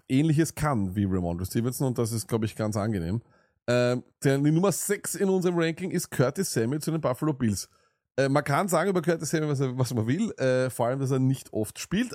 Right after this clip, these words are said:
aber wenn er spielt, dann ist er immer eigentlich für Punkte gut und er ist vor allem auch in der Red Zone eine echte Waffe. Das hat er jetzt bewiesen bei den Panthers, das hat er jetzt schon bewiesen bei den, äh, Atla-, nicht Atlanta Falcons, Entschuldigung, bei den, äh, Washington Commanders, da war er.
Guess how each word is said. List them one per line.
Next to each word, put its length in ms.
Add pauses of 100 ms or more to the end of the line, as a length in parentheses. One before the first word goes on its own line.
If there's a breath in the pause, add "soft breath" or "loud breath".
aber 440
wenn 160
er 80
spielt, 360 (360 soft breath)
dann 100
ist 140
er 160
immer 260
eigentlich 260
für 80
Punkte 320
gut 220
und 160
er 100
ist 160
vor 140
allem 140
auch 80
in 80
der 100
Red 180
Zone 180
eine 120
echte 300
Waffe. 240
Das 140
hat 120
er 60
jetzt 180
bewiesen 380
bei 100
den 140
Panthers, 380
das 120
hat 140
er 60
jetzt 120
schon 140
bewiesen 360
bei 280
den, 280 (320 loud breath)
äh, 240
Atla-, 220 (120)
nicht 280
Atlanta 240
Falcons, 220
Entschuldigung, 420
bei 360
den, 420
äh, 280
Washington 440
Commanders, 640
da 160
war 100
er. 120